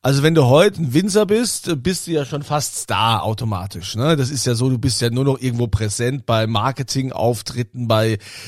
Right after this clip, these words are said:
irgendwelchen, äh, Gourmetabenden, Festivals et cetera und hast viele repräsentative Aufgaben,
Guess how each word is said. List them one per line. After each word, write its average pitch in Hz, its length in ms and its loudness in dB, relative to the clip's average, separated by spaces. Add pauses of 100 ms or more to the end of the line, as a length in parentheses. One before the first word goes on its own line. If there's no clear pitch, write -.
(140)
irgendwelchen, 123 800 2
äh, 120 420 -2
Gourmetabenden, 123 1300 0
Festivals 127 840 2
et 113 160 -6
cetera 127 540 2
und 117 260 2
hast 120 220 0
viele 160 260 -4
repräsentative 127 880 -2
Aufgaben, 151 640 0